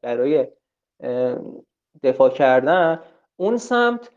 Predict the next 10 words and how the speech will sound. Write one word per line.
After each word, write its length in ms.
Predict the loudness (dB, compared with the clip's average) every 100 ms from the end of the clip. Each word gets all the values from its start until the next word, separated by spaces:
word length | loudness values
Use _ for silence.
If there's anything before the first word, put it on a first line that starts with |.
| _
رابرتسون 640 | 4 4 6 4 0 -4 2
در 200 | 2 2
یک 140 | -2
موقعیت 500 | 0 2 2 2 0
دو 300 | 0 2 4
در 200 | 6 4
برابر 380 | 2 0 0 0
یک 320 | 2 0 0
ایجاد 440 | -6 -4 -2 -4 -4
اتفاق 600 | -10 -12 -14 -14 -14